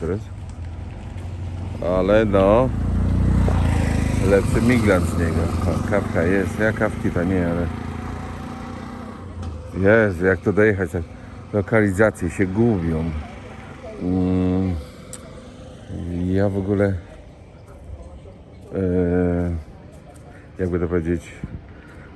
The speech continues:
z Siną od wczoraj coś, <laughs> no,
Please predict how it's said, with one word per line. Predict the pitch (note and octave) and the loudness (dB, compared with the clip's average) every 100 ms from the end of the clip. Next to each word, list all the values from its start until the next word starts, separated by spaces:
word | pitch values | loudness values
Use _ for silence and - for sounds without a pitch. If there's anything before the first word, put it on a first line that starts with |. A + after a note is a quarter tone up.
| - - - | -20 -20 -20
z | - - | -14 0
Siną | A2+ G#2 F2+ | 2 4 2
od | F2 | 0
wczoraj | - - G#2+ F#2+ F2 | -4 4 6 6 2
coś, | - B2+ A#2+ - - A#2+ A2 C3+ A2+ | 2 2 2 -4 -6 -2 2 4 4
<laughs> | G2 A2 C3 C#3+ - | 2 -2 -4 -8 -4
no, | - | -2